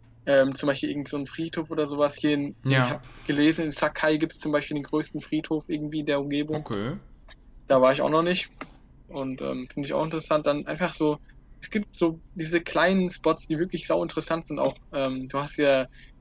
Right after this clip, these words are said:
Speaker 2: Ein bisschen
Speaker 1: den,
Speaker 2: versteckt.
Speaker 1: den Shigi-san empfohlen gehabt.
Speaker 2: <laughs> Den Shigi-san. Der war gut, oder nicht?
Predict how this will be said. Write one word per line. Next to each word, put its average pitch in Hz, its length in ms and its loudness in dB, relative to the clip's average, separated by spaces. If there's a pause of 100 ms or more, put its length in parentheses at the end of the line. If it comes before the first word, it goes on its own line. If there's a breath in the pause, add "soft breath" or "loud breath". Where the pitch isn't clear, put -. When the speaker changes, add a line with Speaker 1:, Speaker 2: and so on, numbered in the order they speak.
(180)
Speaker 2:
Ein 113 60 -6
bisschen 131 260 4
Speaker 1:
den, - 20 -2
Speaker 2:
versteckt. 110 520 -4
Speaker 1:
den 147 140 -4
Shigi-san 175 680 2
empfohlen 160 460 4
gehabt. 151 280 0
Speaker 2:
<laughs> 117 40 -2
Den 143 80 4
Shigi-san. 120 720 2
Der 135 100 6
war 156 100 8
gut, 233 240 4
oder 101 160 2
nicht? 110 220 0